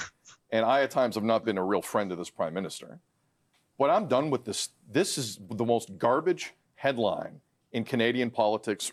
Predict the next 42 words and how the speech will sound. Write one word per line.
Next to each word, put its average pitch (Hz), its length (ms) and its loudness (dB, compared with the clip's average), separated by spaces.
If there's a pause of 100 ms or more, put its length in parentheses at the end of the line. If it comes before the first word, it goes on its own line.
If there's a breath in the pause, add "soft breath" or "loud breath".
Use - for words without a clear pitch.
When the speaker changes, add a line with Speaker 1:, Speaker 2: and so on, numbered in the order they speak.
Speaker 2:
right 98 260 0
now. 82 260 -12 (320)
There 123 140 4
is 117 120 0
nothing 175 420 2
more 170 160 4
ridiculous 113 640 -2
you're 110 100 -2
gonna 107 100 -2
see 90 420 -4 (120)
on 101 160 -2
any 123 220 0
website 123 600 0 (520)
than 113 260 0
the, 104 140 -2 (240 soft breath)
do 131 120 -4
you 294 160 2
know 277 160 2
what, 196 260 -2
like, 127 300 0
a 113 100 2
backbench 120 960 0
M 110 200 0
P 110 460 -6 (500)
in 127 160 0
their 120 160 4
first - 600 0
term 104 520 0
in 101 80 -8
this 92 140 -4
country - 340 -6
makes? 87 320 -4
It's - 120 -10
close 226 240 -2
to 190 80 -2
two - 260 -6
hundred 214 240 2
thousand 131 380 2
dollars. 117 520 -2 (1120)
That's 226 200 0
your 196 180 4
money. 113 420 0